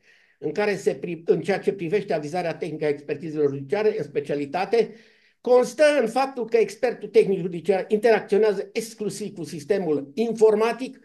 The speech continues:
în toate etapele de derulare a activităților specifice, fără a mai fi necesare intervenții sau verificări ale personalului de specialitate al oficiilor teritoriale.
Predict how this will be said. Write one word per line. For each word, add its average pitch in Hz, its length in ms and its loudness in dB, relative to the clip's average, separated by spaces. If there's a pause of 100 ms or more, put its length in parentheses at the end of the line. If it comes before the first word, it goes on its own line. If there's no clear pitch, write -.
(200)
în 165 200 -4
toate 269 280 2
etapele 208 440 2
de 151 60 -6
derulare 160 380 -2
a 156 40 0
activităților 139 720 -6
specifice, 214 760 -2 (340)
fără 254 260 2
a 226 60 6
mai 180 200 0
fi 180 140 -10
necesare 165 520 -4
intervenții 165 640 -2
sau 165 200 -2
verificări 143 460 -2
ale 156 200 -2
personalului 151 560 -6
de 135 100 -4
specialitate 139 680 -6
al 147 100 -2
oficiilor 143 440 -2
teritoriale. 139 800 0